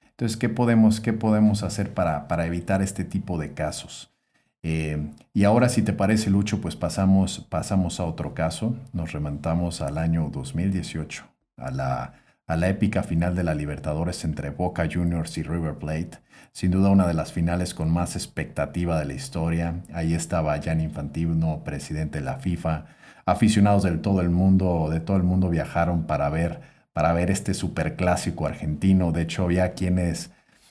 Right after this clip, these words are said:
este, decían, "Pues mira, esto no sé si se vuelva a repetir". Yo me puedo casar otra vez, pero no sé si se vuelva a repetir una final de Copa Libertadores entre Boca Juniors y River Plate.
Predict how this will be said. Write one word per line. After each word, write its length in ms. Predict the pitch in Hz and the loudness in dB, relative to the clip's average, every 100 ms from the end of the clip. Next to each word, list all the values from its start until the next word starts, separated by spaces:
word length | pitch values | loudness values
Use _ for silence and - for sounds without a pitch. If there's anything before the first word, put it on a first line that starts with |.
| _ - | _ -6
este, 360 | 87 - 87 80 | -6 -4 -2 -2
decían, 480 | 80 98 92 87 | -2 0 2 2
"Pues 200 | 85 82 | 0 2
mira, 200 | 98 95 | 4 4
esto 220 | 87 - 98 | 2 2 2
no 120 | 95 | 4
sé 140 | 98 | 2
si 120 | - | -2
se 160 | 92 85 | -2 -2
vuelva 340 | 80 98 95 | 2 2 4
a 20 | 85 | 2
repetir". 720 | 82 82 82 - 107 - - - _ _ _ _ _ | 0 -2 -2 2 2 2 -8 -18 _ _ _ _ _
Yo 160 | 85 104 | 0 4
me 80 | 110 | 6
puedo 320 | 107 101 95 | 6 4 4
casar 320 | 82 - 98 | 0 2 2
otra 260 | 95 98 90 | 4 4 4
vez, 440 | 98 135 - - - _ _ _ | 4 2 0 -6 -12 _ _ _
pero 180 | - 82 | -2 2
no 120 | 92 | 4
sé 120 | 107 120 | 4 4
si 100 | 87 | 4
se 80 | 92 | 4
vuelva 240 | 110 104 | 6 6
a 20 | |
repetir 420 | 92 82 80 110 | 4 2 2 4
una 160 | 104 98 | 6 4
final 320 | - 90 92 | 4 2 2
de 240 | 87 80 - | 2 0 -2
Copa 220 | 90 87 | 0 0
Libertadores 640 | 80 71 82 85 87 - | 0 -2 0 0 0 -2
entre 180 | 80 80 | -6 -4
Boca 240 | 80 80 | -6 -4
Juniors 380 | 76 82 78 - | -2 -2 -2 -4
y 40 | 78 | -4
River 280 | 85 80 80 | -2 -2 0
Plate. 280 | 101 90 | 0 0